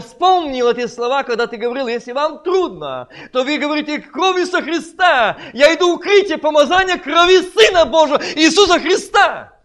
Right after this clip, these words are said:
Я вот так взмолился. И вот он отступил от меня.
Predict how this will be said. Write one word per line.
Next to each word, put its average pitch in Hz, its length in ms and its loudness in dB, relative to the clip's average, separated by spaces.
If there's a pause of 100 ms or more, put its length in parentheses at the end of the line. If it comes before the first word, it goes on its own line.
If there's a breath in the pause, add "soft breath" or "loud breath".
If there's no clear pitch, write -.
(160)
Я 180 140 -8
вот 190 140 -8
так 214 160 -8
взмолился. 196 760 -12 (1400)
И 127 100 -20
вот 127 240 -14 (160)
он 117 240 -12
отступил 190 480 -18
от - 140 -20
меня. 82 400 -20